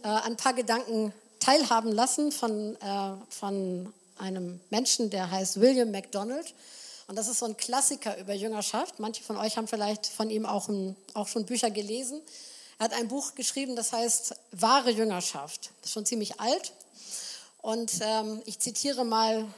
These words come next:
ein paar Sachen aus seinem Buch. Er hat eine Liste, ähm, gemacht, sieben Bedingungen für Christus Nachfolger, ohne die aus seiner Sicht Nachfolge gar nicht möglich ist. Erstens, da ist einmal die alles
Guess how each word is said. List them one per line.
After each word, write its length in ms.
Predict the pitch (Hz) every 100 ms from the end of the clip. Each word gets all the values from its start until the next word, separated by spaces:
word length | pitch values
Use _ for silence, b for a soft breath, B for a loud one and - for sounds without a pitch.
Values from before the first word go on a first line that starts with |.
| - 208
ein 180 | 214
paar 380 | 208 220 214 202
Sachen 300 | - - 262
aus 180 | 220 226
seinem 260 | 214 208 202
Buch. 280 | 196 170
Er 100 | -
hat 200 | 214 226 -
eine 220 | 214 214
Liste, 480 | 226 320 277 262 247 - 240
ähm, 220 | 208 196
gemacht, 500 | 208 247 - - - B B B B B B _
sieben 320 | - 320 311
Bedingungen 560 | 247 214 262 294 269 262
für 160 | - 233
Christus 540 | - 277 - 240 -
Nachfolger, 800 | 208 240 - 233 233 233 277 359 B B B _ -
ohne 240 | 240 247
die 240 | 214 254 196
aus 160 | 220
seiner 320 | 233 233 233
Sicht 380 | 202 269 - -
Nachfolge 800 | 202 226 - - 220 220 208 202 208
gar 140 | 202
nicht 260 | 202 190 185
möglich 380 | 170 165 - -
ist. 300 | - - - - _ _ _ _ _ _ _ _ _ _ - - B B B B B
Erstens, 560 | - 202 - - 160 -
da 100 | 214
ist 180 | 208
einmal 580 | - 220 254 262 302 294
die 200 | 233 220
alles 560 | 226 302 320 - -